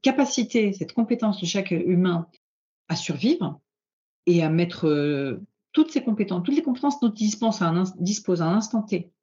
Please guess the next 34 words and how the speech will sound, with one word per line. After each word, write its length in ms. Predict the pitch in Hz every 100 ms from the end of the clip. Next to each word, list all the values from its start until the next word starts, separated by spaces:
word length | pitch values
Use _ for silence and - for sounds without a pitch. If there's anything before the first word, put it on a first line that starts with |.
| _
pour 160 | - -
survivre, 680 | - 175 165 285 277 196 -
eh 100 | 170
ben, 160 | 165 208
on 160 | 220 160
tombe 340 | 208 233 220
dans 180 | 175 165
le, 340 | 165 165 156
euh, 160 | 139 131
dans 360 | - 170 165 175
le, 240 | 170 151
le 160 | 143 160
contrôle. 480 | 165 143 - 156 185 _ _ _ _ _ _ _ _
Et, 280 | 180 175 156
euh, 140 | 143 - -
il 200 | 277 320
me 100 | 226
semble 480 | 185 - 185 226 240 -
que 360 | - 240 226 208
c'est 720 | - - - - 247 277 262 -
la, 300 | 185 160 135
la, 80 | 120
la 360 | - - - - _
sinistre 720 | - - 226 240 - - - 269
œuvre 500 | 320 175 151 131 - _ _ _ _
de, 720 | 180 151 214 240 240 233 - -
de 140 | 190 190
toute 480 | - - 359 - 302
une, 160 | 247
euh, 400 | 196 165 151 143 143 170 - _ _ _ _ _ -
comment 320 | 190 165 151
dire, 360 | 147 160 156 135
succession 640 | - 302 - 247 - 277
d'experts 800 | 220 180 - - 311 359 180 160